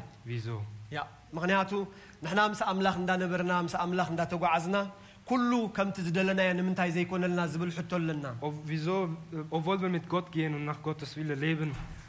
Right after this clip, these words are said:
Speaker 1: geht nicht alles nach dem, wir-, was wir
Speaker 2: Äh,
Speaker 1: wollen.
Speaker 2: ንምንታይ
Speaker 1: Wieso?
Speaker 2: ዘይመልኣለይ፣ ንምንታይ ዘይተመለሰለይ ንብሎ ነገር ኣለና።
Speaker 1: Wieso wurde es nicht für mich erfüllt? Wieso habe ich das nicht bekommen?
Speaker 2: ያ፣ እ፣ ዳሕራይ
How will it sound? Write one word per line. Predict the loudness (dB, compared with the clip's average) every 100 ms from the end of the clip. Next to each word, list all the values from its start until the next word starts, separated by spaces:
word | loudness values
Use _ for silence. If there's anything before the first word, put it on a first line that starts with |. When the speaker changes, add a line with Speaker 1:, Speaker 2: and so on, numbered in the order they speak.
| -20 -16
Speaker 1:
geht | -4 -2 0
nicht | -2
alles | 0 0 -2
nach | -4 -4
dem, | -2 -2
wir-, | -2
was | -4 -6
wir | -4
Speaker 2:
Äh, |
Speaker 1:
wollen. | -2 2
Speaker 2:
ንምንታይ | 2 4 6 6 4
Speaker 1:
Wieso? | 4
Speaker 2:
ዘይመልኣለይ፣ | 2 4 4 2 2 2
ንምንታይ | 2 2 4 4
ዘይተመለሰለይ | 2 2 2 4 2 2 2 2
ንብሎ | 2 2 2
ነገር | 4 4
ኣለና። | 4 2 0 0
Speaker 1:
Wieso | 0 0
wurde | 0 2 0
es | -2
nicht | -4
für | -4
mich | -2 -2
erfüllt? | -4 -2 -2 -2
Wieso | -4 0 0
habe | 0 -4
ich |
das | -6 -6
nicht | -8
bekommen? | -8 -4 -4 -2 -6 -10 -4
Speaker 2:
ያ፣ | 0 0 -2 -14 -16 -4
እ፣ | 2 4 4 2 -4 0
ዳሕራይ | 2 6 6